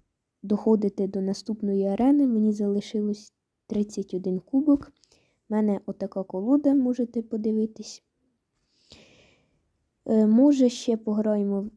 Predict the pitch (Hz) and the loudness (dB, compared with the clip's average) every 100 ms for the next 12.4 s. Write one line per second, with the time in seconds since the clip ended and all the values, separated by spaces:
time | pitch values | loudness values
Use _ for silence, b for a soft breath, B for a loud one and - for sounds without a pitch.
0 | _ 202 208 - 202 - _ _ _ _ | _ -8 -8 -6 -6 -6 _ _ _ _
1 | _ _ _ _ _ _ _ _ _ 208 | _ _ _ _ _ _ _ _ _ 0
2 | 202 202 196 220 220 247 B B - _ | 2 2 2 4 6 4 B B -10 _
3 | _ _ _ - 214 214 214 196 - 208 | _ _ _ -10 -2 -2 -2 -8 -6 -8
4 | - - 269 294 254 262 _ _ - 202 | -8 0 2 4 2 -2 _ _ -8 -2
5 | 214 214 _ _ - 208 240 269 - - | -2 -4 _ _ -12 -4 0 0 0 -4
6 | 226 220 _ _ - 202 208 208 202 208 | -4 -4 _ _ -10 -6 -6 -6 -2 -2
7 | 214 208 190 - _ _ _ _ _ _ | -2 -6 -6 -8 _ _ _ _ _ _
8 | _ - - 190 - 202 196 190 170 170 | _ -16 -8 -8 -2 -2 0 -4 -4 -8
9 | 170 _ _ _ _ _ _ _ _ _ | -10 _ _ _ _ _ _ _ _ _
10 | _ _ _ _ _ _ _ _ _ _ | _ _ _ _ _ _ _ _ _ _
11 | _ _ _ _ _ _ _ _ _ 214 | _ _ _ _ _ _ _ _ _ 0
12 | 185 - - | 0 -2 -20